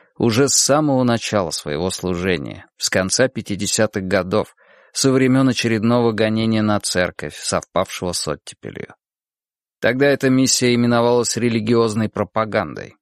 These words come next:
и причислялась к преступлениям чуть ли не уголовным. Помню,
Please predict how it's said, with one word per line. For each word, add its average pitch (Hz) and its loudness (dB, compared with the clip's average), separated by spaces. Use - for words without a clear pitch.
и 107 0
причислялась 131 0
к - -20
преступлениям 120 0
чуть - -4
ли 117 2
не 117 4
уголовным. 101 -2
Помню, 139 2